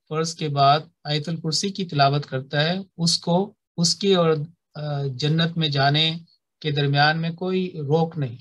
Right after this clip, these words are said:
यानी बड़ी उसकी एक अहमियत और फजीलत बयान की गई है कि इसने नमाज के अंदर भी तिलावत की और नमाज से मुकम्मल करने के बाद भी इसने,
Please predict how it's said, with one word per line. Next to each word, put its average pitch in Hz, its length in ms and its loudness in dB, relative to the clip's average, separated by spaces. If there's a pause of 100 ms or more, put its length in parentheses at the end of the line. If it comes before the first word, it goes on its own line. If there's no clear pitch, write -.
यानी 160 180 -2
बड़ी 175 260 4
उसकी 175 400 -2
एक 151 220 -4
अहमियत 160 480 0
और 151 60 -2
फजीलत 175 440 0
बयान 143 320 0
की 143 180 -6
गई 135 200 -4
है 160 160 -4
कि 165 220 -12 (140)
इसने 165 360 -2
नमाज 143 400 4
के 185 100 -4
अंदर 180 160 0
भी 196 140 -2
तिलावत 165 400 0
की 226 240 -6 (400)
और 151 120 4
नमाज 156 360 6
से 185 320 0
मुकम्मल 165 460 0
करने 160 280 -2
के 156 120 -6
बाद 156 280 4
भी 165 380 -6
इसने, 156 440 -2